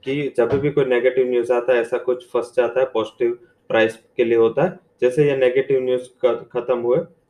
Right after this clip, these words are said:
मीन्स supply के हिसाब से, दूसरा positive news चला दिया, वो है कल से,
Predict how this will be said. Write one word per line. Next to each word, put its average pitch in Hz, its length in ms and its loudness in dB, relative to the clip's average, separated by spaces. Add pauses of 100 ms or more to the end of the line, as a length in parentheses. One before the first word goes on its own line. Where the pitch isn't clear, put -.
मीन्स 113 140 -4
supply 120 360 0
के 123 140 -2
हिसाब 117 380 0
से, 160 120 0 (380)
दूसरा 135 280 -2
positive 127 480 2
news 123 180 -2
चला 120 280 0
दिया, 131 220 0
वो 117 320 0
है 170 80 2 (320)
कल 120 140 2
से, 139 340 -4